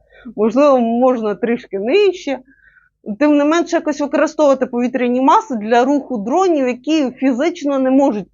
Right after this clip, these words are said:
перелетіти на такі довгі відстані. Плюс можуть допомогти супутники, знову ж таки.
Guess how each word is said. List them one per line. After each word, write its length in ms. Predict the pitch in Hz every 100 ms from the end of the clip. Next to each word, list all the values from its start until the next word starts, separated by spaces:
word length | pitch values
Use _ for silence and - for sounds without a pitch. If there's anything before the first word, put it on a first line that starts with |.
| -
перелетіти 1200 | 220 214 202 196 202 202 214 214 262 254 202 185
на 180 | 180 185
такі 340 | 185 - 196 160 _
довгі 680 | 180 170 190 185 175 190
відстані. 440 | 165 - _ - - _ _ _
Плюс 260 | 240 359 381
можуть 280 | 277 320 233
допомогти 500 | 220 226 220 - 285
супутники, 1080 | 294 233 - 202 180 190 175 175 - 165 - _ 185
знову 440 | 185 202 175 180
ж 160 | - -
таки. 460 | 175 - 175 -